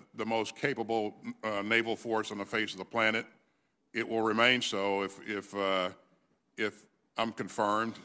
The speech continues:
and, and become Secretary of Defense. Uh, I think that it's important that we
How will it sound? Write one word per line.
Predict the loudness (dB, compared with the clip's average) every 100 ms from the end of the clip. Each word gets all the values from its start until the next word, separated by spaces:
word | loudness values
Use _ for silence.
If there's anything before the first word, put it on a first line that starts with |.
| -8
and, | -2 0 -2 -2
and | 0 0 0 -6 -6 -8
become | 0 0 2
Secretary | 0 0 -2 0
of | 0
Defense. | 0 0 0 -2 -8 _ -20 _ _ -6
Uh, | 2 4 6 4 0 0
I | 0
think | 2 2 2 2
that | 0
it's | 2 -2
important | -4 0 0 0 2
that | 2 2
we | 2 2 2